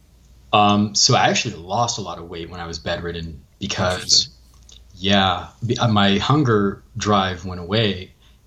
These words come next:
Speaker 1: And then there were also times when I just couldn't eat. I didn't have the energy to eat. So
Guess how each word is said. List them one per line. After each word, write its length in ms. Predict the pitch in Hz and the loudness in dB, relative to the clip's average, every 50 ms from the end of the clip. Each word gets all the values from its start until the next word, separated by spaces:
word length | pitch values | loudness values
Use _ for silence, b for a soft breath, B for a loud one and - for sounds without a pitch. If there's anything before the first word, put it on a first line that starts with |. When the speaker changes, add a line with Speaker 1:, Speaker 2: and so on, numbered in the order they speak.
| - | -10
Speaker 1:
And 160 | 101 98 98 | -4 0 2
then 300 | 107 113 110 104 101 101 | 2 4 4 4 4 2
there 120 | 101 107 101 | 2 2 2
were 60 | 101 | 4
also 240 | 107 127 127 - 104 | 4 4 4 2 2
times 340 | - 110 107 104 101 98 104 | 0 -2 -2 -2 -2 -2 -4
when 220 | 95 90 92 - - _ | -6 -10 -12 -14 -12 _
I 120 | - 107 107 | -4 -4 -2
just 240 | 101 110 - - - | -2 0 -2 -2 -2
couldn't 260 | - 123 143 - 107 | 0 -2 0 0 -2
eat. 260 | - 82 95 - - - | -4 -6 -10 -14 -10 -6
I 80 | 107 104 | -2 0
didn't 200 | 107 107 104 101 | 0 0 0 0
have 140 | 107 107 101 | -2 0 2
the 120 | 104 101 | 2 2
energy 260 | 104 110 107 98 95 | 2 2 2 0 0
to 60 | 90 | -2
eat. 300 | 85 92 113 101 101 - - _ _ - _ _ - | -2 -2 -2 -2 -4 -6 -14 _ _ -20 _ _ -2
So 420 | - - - 104 92 90 90 87 | 2 4 4 4 4 2 0 -2